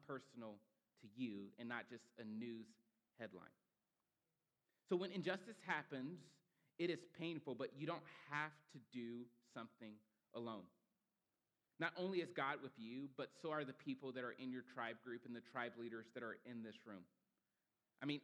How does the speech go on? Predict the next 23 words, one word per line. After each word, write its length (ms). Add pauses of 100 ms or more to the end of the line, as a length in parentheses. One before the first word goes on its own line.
after 260
all, 120
that's 240
why 160
we 260
have 160 (120)
tribe 260
groups. 240 (180)
We 80
want 300 (120)
you 180
to 200
have 160
a 20
group 280
of 160
people 340
who 80
are 140 (280)
for 440 (440)
you. 220 (720)
We 80
want 200